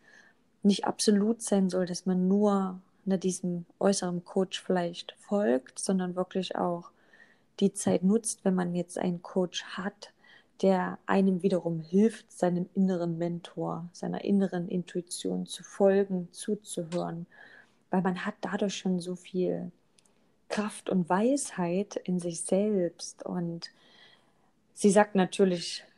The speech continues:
klar, wenn man jetzt nur seinen inneren Mentor hat, das ersetzt natürlich nie einen äußeren Coach. Den kann man auf jeden Fall gut gebrauchen, aber man sollte nie nur einen äußeren Coach haben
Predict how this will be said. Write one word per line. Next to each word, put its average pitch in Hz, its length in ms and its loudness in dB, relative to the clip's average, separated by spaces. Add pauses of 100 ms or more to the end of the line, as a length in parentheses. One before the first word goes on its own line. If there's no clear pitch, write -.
(160)
klar, 190 200 2
wenn 185 80 0
man 175 100 0
jetzt - 180 -6
nur 196 80 4
seinen 175 240 -2
inneren 175 460 2
Mentor 170 540 -4
hat, - 280 -10 (960)
das - 200 -6
ersetzt - 400 -2
natürlich - 340 -2
nie 196 140 6
einen 180 80 2
äußeren 170 580 -2
Coach. - 460 0
Den 175 160 -4
kann 175 180 -4
man 175 120 -4
auf 170 100 -10
jeden 180 180 2
Fall 175 160 -4
gut 190 200 -4
gebrauchen, 185 540 -4
aber 170 360 -4 (500)
man 190 140 2
sollte 196 300 6
nie 196 200 6
nur 220 240 6
einen 185 180 0
äußeren 185 400 2
Coach - 440 -4
haben 175 500 -6